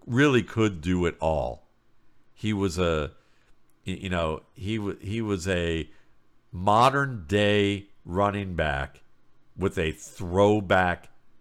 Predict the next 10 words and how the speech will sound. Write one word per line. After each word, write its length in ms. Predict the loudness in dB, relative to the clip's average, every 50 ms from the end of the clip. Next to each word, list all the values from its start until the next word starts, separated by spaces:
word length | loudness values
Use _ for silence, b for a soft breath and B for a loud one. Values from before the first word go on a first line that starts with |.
| -20 -20 -20 -20
physicality 1160 | -8 -4 -2 0 0 -2 -4 -8 -8 -6 -4 -2 0 0 0 -2 -4 -6 -6 -8 -10 -10 -14 -18 -20 -20 -20 -20 -20 -20 -20 -20 -14
to 140 | -12 -10 -8
survive 800 | -6 -6 -6 -4 -2 0 0 2 2 0 0 -2 -4 -6 -12 -18 -20 -20 -20 -16
in 120 | -14 -12
this 160 | -12 -12 -10
game. 260 | -8 -6 -6 -6 -4 0
I 160 | 2 2 2
think 360 | 2 0 -2 -2 -4 -6 -12
James 340 | -8 -6 -4 -4 -6 -8 -12
Brooks 400 | -10 -6 -4 -4 -4 -4 -6 -12